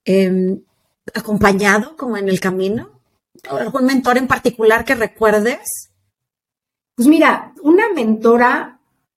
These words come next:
Speaker 2: digamos que oficialmente como tal, no, pero, pero he tenido la, la fortuna enorme de tener muchas maestras en la industria y en el mundo en el que me ha tocado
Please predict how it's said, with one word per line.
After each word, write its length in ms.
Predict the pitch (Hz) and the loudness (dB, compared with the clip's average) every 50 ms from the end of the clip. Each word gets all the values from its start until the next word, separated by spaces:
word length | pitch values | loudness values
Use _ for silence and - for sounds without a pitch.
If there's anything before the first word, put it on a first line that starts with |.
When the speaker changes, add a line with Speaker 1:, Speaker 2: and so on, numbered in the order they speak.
| _ _ | _ _
Speaker 2:
digamos 320 | 202 208 202 220 240 240 | -4 -2 0 0 0 0
que 100 | - 233 | 0 0
oficialmente 1000 | 214 214 - - 175 - - - 226 208 202 202 208 214 214 202 202 202 208 208 | 0 0 -2 -8 -16 -14 -6 0 0 2 4 4 2 2 2 0 0 -2 -2 -4
como 300 | - 208 202 180 165 165 | -4 -4 -6 -6 -6 -6
tal, 380 | - 175 175 175 180 180 180 175 | -4 -2 -2 -2 -2 -2 -2 -2
no, 440 | 175 170 185 226 - - - _ _ _ _ 214 _ _ _ - - _ _ _ _ _ _ _ _ _ _ _ - | 0 0 0 0 -2 -6 -12 _ _ _ _ -20 _ _ _ -20 -20 _ _ _ _ _ _ _ _ _ _ _ 2
pero, 960 | 240 233 226 220 220 220 226 220 220 220 226 220 220 220 214 220 - - _ _ _ _ _ _ _ _ | 4 4 4 4 4 4 6 6 6 6 6 4 4 4 2 0 -6 -14 _ _ _ _ _ _ _ _
pero 180 | - 254 254 302 | 4 4 4 4
he 40 | - | 4
tenido 320 | 392 381 381 359 370 359 | 2 2 2 2 0 0
la, 380 | 339 302 233 220 214 208 196 - 190 180 | 0 0 2 2 2 2 0 -2 -6 -4
la 220 | 190 202 208 202 202 | -2 0 0 0 -2
fortuna 640 | - - 226 220 226 220 220 254 269 285 294 285 262 | -2 0 0 0 0 0 -2 -2 -2 -2 -2 -2 0
enorme 800 | 247 240 240 233 233 226 214 208 214 202 202 208 226 277 370 403 190 | 0 2 2 2 2 2 0 0 0 0 0 0 0 -2 -4 -6 -2
de 160 | 185 208 208 | -2 -2 0
tener 760 | 208 208 208 208 208 208 208 208 208 214 214 220 226 226 - _ _ _ _ _ _ _ _ _ - | 0 0 0 2 2 2 2 4 4 2 2 0 -4 -10 -14 _ _ _ _ _ _ _ _ _ 2
muchas 520 | 226 226 247 254 277 262 254 285 294 294 294 - - - _ _ _ _ _ _ - | 4 6 6 6 4 2 0 0 0 0 -2 -6 -12 -16 _ _ _ _ _ _ 0
maestras 1120 | 214 226 208 202 202 214 240 254 254 - - 247 226 226 185 - - - - - - _ _ _ _ _ _ _ _ _ _ _ _ _ _ | 2 2 2 4 2 2 2 2 2 0 -2 0 0 0 0 -2 -4 -10 -14 -18 -20 _ _ _ _ _ _ _ _ _ _ _ _ _ _
en 180 | - 202 202 202 | -2 0 2 2
la 80 | 196 190 | 2 2
industria 840 | 196 202 214 240 254 247 - - - 220 226 220 226 247 277 302 - - | 2 2 2 2 0 -2 -4 -4 0 2 2 2 2 -2 -4 -6 -8 -8
y 180 | 208 202 202 | -4 -2 -2
en 220 | 185 190 190 190 185 | -2 -2 -4 -4 -4
el 240 | 185 185 185 185 | -4 -4 -4 -2
mundo 460 | 185 202 214 240 262 262 285 277 269 262 | 2 4 6 6 6 4 4 2 2 2
en 80 | 247 | 2
el 120 | 226 208 208 | 2 0 0
que 80 | 208 | -2
me 120 | 202 202 208 | -2 -2 -2
ha 80 | 208 | -4
tocado 960 | 220 208 214 220 208 202 208 208 208 202 196 196 190 180 175 175 170 165 - | -4 -6 -4 -2 0 2 2 2 2 2 2 0 0 -2 -4 -6 -6 -10 -16